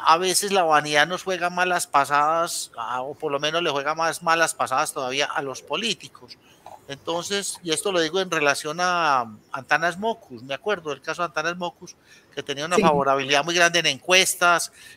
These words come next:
Speaker 1: que iba disparado para presidente, que iba a sacar un montón de senadores y se
Speaker 2: Y en
Speaker 1: estrechó.
Speaker 2: redes, en el año dos mil diez.
Speaker 1: ¿Se, se acuerda?
Speaker 2: La gran ola verde.
Speaker 1: Exacto.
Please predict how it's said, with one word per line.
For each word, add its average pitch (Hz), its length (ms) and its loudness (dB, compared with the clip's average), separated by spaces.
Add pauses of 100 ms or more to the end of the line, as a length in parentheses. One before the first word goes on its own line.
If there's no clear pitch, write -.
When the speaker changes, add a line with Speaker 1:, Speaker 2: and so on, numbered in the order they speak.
Speaker 1:
que 151 160 0
iba 170 380 4
disparado 165 1000 2
para 147 240 4
presidente, 165 880 0
que 170 120 -10
iba 175 120 -2
a 170 40 0
sacar 156 320 0
un 175 60 -8
montón 170 300 -6
de 170 120 -2
senadores 160 800 0
y 156 60 -4
se 160 120 0
Speaker 2:
Y 156 80 2
en 160 160 2
Speaker 1:
estrechó. 208 240 4
Speaker 2:
redes, 131 380 -2 (120)
en 135 120 -14
el 147 80 -4
año 180 180 -2
dos 180 100 0
mil 170 160 -4
diez. 190 340 -2
Speaker 1:
¿Se, - 60 -20 (160)
se - 140 4
acuerda? 165 560 4 (200)
Speaker 2:
La 143 140 -4
gran 175 240 2
ola 208 200 4
verde. 151 400 0 (320)
Speaker 1:
Exacto. - 1000 2